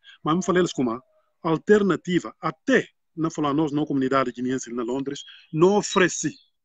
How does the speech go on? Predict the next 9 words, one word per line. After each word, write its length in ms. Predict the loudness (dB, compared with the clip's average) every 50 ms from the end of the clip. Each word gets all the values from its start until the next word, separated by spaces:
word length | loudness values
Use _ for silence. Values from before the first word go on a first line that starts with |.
| _ _ _ _ _ -20 -20 -14 -6
não 160 | -2 0 0
oferece 380 | 0 0 -2 -4 -6 -4 -4 -6
paga 300 | -4 -4 -6 -4 -4 -6
passagem 680 | -6 -6 -8 -6 -2 -2 -2 0 0 -2 -2 -2 -4 -8 _ _ _ _ _ _ -20 -20 -20 _ _
de 120 | -2 -2 -2
gente 320 | 0 0 -2 -2 -2 -4
lá 140 | -4 -4 -4
na 100 | -4 -6
Paris, 540 | -4 -2 0 2 2 0 0 -4 -14 -18